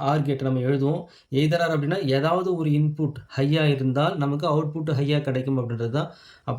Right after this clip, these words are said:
இது மூணுத்துலயுமே ஹையா இருக்கு அவுட்புட், அஹ், சாரி, இன்புட், சரிங்களா? அப்போ இதுலயும் ஜீரோ, இங்க வந்து ஹை இன்புட் இருக்கு, அதனால அவுட்புட் ஹையா கிடைக்கும். இங்க A ஹையா இருக்கு, அதனால அவுட்புட் ஹையா கிடைக்கும். இங்க ரெண்டுமே ஹையா இருக்கிறதால ஆட்டோமேட்டிக்கா இங்க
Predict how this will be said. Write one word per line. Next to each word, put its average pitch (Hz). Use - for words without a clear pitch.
இது 127
மூணுத்துலயுமே 165
ஹையா 151
இருக்கு 135
அவுட்புட், 135
அஹ், 117
சாரி, 127
இன்புட், 143
சரிங்களா? 127
அப்போ 156
இதுலயும் 151
ஜீரோ, 170
இங்க 139
வந்து 160
ஹை 147
இன்புட் 123
இருக்கு, 135
அதனால 151
அவுட்புட் 151
ஹையா 135
கிடைக்கும். 123
இங்க 139
A 156
ஹையா 147
இருக்கு, 139
அதனால 143
அவுட்புட் 147
ஹையா 143
கிடைக்கும். 135
இங்க 131
ரெண்டுமே 170
ஹையா 156
இருக்கிறதால 139
ஆட்டோமேட்டிக்கா 151
இங்க 156